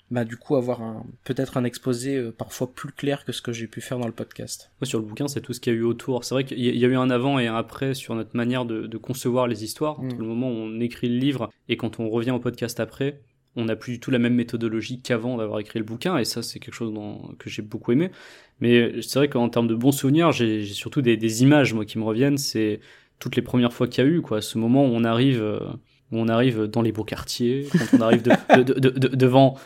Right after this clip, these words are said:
Speaker 2: devant la jolie plaque, euh, en, entourée de,
Speaker 1: À Odéon.
Speaker 2: en, en, en, entourée de doré à Odéon, où il y a marqué Flammarion sur... Euh, sur la pierre blanche. Quand tu, tu passes le sas et que tu découvres, euh, à quoi ressemble cette grande maison d'édition qui te fait, qui te fait rêver depuis que t'es tout petit,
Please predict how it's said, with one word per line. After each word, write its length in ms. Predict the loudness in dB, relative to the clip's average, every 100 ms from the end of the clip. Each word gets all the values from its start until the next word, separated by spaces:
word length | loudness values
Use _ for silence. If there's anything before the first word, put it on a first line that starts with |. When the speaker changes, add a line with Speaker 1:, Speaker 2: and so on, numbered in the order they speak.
| 0
Speaker 2:
devant 180 | 6 10
la 100 | 10
jolie 280 | 8 4 2
plaque, 520 | 2 0 0 -10 -8 -6
euh, 380 | -4 -4 -8 -8 -2
en, 80 | 0
entourée 560 | 2 2 2 8 8
de, 100 | 10
Speaker 1:
À 80 | 8
Odéon. 500 | 8 8 6 6 4
Speaker 2:
en, 300 | 2 2 2
en, 40 | 4 4
en, 100 | 4
entourée 300 | 4 6 4
de 60 | 6
doré 380 | 4 6 6
à 100 | 6
Odéon, 360 | 6 6 6 6
où 60 | 4
il 20 |
y 20 |
a 40 |
marqué 200 | 2 0
Flammarion 680 | -2 0 2 2 2 0 -2
sur... 320 | -4 -6 -4
Euh, 120 | -6 -10 -16 _ _ -8
sur 140 | 2
la 80 | 2
pierre 200 | 4 2
blanche. 500 | 4 4 2 -4 -6 -8
Quand 100 | -8
tu, 140 | -8
tu 120 | -6 2
passes 260 | 2 4
le 80 | 2
sas 340 | 4 4 4 0
et 60 |
que 60 | -6
tu 140 | -6
découvres, 580 | 0 0 2 0 2 0
euh, 120 | -2 -2
à 80 | 0
quoi 160 | 2
ressemble 420 | 2 2 2 2
cette 160 | 0 -2
grande 300 | 4 6 6
maison 240 | 6 4 4
d'édition 540 | 2 0 -4 -2 -2
qui 120 | -4
te 80 | -6
fait, 360 | -2 0 0 -2
qui 60 |
te 80 | -6
fait 120 | -2
rêver 300 | 2 4 6
depuis 240 | 4 2 -2
que 60 |
t'es 100 | -2
tout 120 | -2 -4
petit, 300 | -4 -4